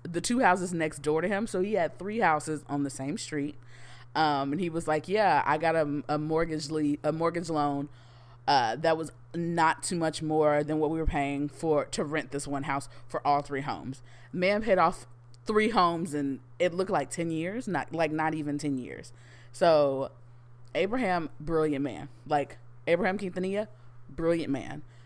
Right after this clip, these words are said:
Definitely there for his family, one hundred percent head of the household. Um, and, I mean,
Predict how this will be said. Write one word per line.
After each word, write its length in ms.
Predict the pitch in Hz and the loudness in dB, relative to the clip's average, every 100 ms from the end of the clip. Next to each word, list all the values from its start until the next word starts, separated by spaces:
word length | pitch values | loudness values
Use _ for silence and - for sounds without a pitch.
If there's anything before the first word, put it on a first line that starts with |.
| - - - 147 | -20 -18 -14 -2
Definitely 360 | 160 175 196 180 | 4 4 4 2
there 140 | 165 | 0
for 100 | 160 | 2
his 120 | 151 | -2
family, 680 | - 190 185 185 185 175 165 - 165 | 0 0 2 0 -4 -6 -8 -12 -10
one 320 | 165 170 185 | -4 0 2
hundred 200 | 196 170 | 2 0
percent 280 | 165 - 104 | 0 0 0
head 140 | 160 143 | 0 0
of 40 | |
the 60 | 147 | 2
household. 520 | 151 147 151 147 - - - - - - | 0 2 -2 -2 -4 -12 -20 -20 -8 2
Um, 600 | 147 135 123 110 110 151 - - - | 4 4 2 0 -6 -10 -12 -20 -6
and, 680 | 160 156 147 139 143 135 131 - - | -2 2 2 2 2 0 -4 -10 -6
I 60 | 160 | -4
mean, 440 | 160 156 151 143 | 0 0 0 -2